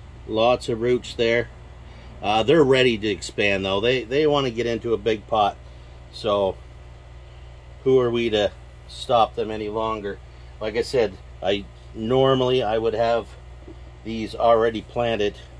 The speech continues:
a couple of weeks ago. So...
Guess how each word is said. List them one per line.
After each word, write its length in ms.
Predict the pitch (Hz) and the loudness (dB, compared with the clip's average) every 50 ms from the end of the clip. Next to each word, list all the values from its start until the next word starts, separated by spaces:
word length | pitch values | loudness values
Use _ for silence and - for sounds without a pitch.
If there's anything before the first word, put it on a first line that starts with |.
| - - - - | -20 -18 -14 -12
a 80 | 90 | -12
couple 400 | 101 - - 127 117 - - 113 | -10 -4 0 0 0 0 0 -2
of 80 | 107 104 | -2 -2
weeks 260 | 104 104 101 - - - | -2 -4 -8 -10 -10 -10
ago. 340 | 98 90 98 98 95 92 - - - - - - - - - - - - - - | -8 -4 -2 -2 -2 -2 -4 -10 -20 -20 -20 -20 -20 -20 -20 -20 -20 -20 -20 -18
So... 400 | - - 107 95 92 92 92 90 | -12 -6 -4 -2 -2 -2 -2 -4